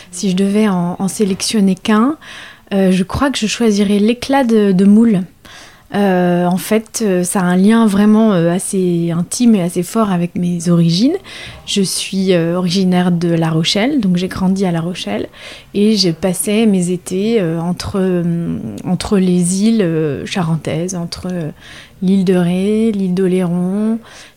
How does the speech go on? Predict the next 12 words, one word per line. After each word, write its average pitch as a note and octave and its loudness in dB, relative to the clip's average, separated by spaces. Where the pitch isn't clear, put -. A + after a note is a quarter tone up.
l'île F#3+ 0
d'Aix, G3+ 0
euh, F3+ -2
même F#3 0
un F3+ 0
peu F#3+ -4
plus F#3 -6
au F3+ 2
nord G3 2
à F3+ 4
l'île F#3+ 4
Dieu. G3+ 4